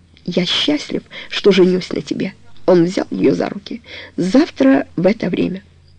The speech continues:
Она освободилась. «Мы уже будем повенчаны». Он улыбнулся ей, когда она встала рядом с ним.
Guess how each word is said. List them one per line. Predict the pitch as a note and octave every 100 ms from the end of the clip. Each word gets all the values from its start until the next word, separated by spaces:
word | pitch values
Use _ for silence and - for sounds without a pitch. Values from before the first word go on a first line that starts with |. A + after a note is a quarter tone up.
| -
Она | F#3 A3 C4
освободилась. | - - - - - G#3 - _ - - - -
«Мы | A3+ D#4+ -
уже | B3 B3+
будем | A#3 E4 E4 G#3+
повенчаны». | G3 F3+ F#3 E3+ - - _ _ - _ - -
Он | F3+ -
улыбнулся | E3+ D#3+ F#3 C4+ D4 -
ей, | - - - - - - - - -
когда | A3+ G3+ G#3+ G3+ -
она | F#3 F#3
встала | E3 - D#4 D#4 G#3+
рядом | - - -
с | -
ним. | -